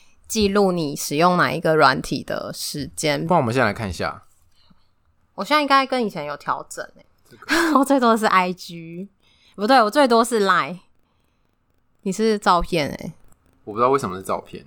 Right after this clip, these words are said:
Speaker 1: 欸，你是用本周欸，那我用本周也是。
Speaker 2: 不然我们看一个。
Speaker 1: 你这是游戏，他在玩剑-，
Speaker 2: 那是上周。
Speaker 1: 他在玩剑与远征。我的第一名是 line。
Speaker 2: 我的第一名是照片，可是我不知道为什么。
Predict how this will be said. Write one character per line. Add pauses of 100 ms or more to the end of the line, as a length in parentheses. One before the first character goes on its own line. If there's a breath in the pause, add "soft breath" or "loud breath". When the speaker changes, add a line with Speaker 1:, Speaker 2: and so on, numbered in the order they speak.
Speaker 1:
欸，
你
是
用
本
周
欸，
那
我
用
本
周 (420)
也
是。
Speaker 2:
不
然
我
们
看
一
个。 (420)
Speaker 1:
你
这
是
游
戏，
他
在
玩
剑-，
Speaker 2:
那
是
上
周。
Speaker 1:
他
在
玩
剑
与
远
征。 (1200)
我
的
第
一
名
是 (460)
line。 (160)
Speaker 2:
我
的
第
一
名
是
照
片，
可
是
我
不
知
道
为
什
么。